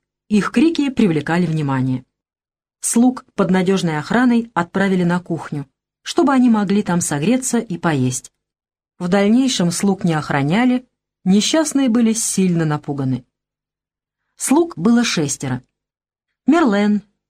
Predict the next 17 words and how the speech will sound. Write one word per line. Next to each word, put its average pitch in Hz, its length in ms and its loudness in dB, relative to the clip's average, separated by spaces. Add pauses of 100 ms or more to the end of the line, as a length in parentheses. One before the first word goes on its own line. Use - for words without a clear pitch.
(140)
мажордом, 175 640 0 (560)
Кардье, 196 540 0 (200)
кучер, 180 480 -2 (520)
Матильда 262 480 2
Балю, 180 460 0 (180)
кухарка, 180 640 -2 (480)
Жанетон, 220 760 0 (120)
посудомойка, 202 920 -2 (400)
Марион 262 360 4
Лове, 165 480 0 (360)
камеристка 208 640 2
баронессы, 151 680 -4 (400)
Леблан, 190 600 2 (280)
лакей 175 600 -2 (140)
и 302 340 2
Буске, 185 520 -2 (180)
конюх. 135 480 -6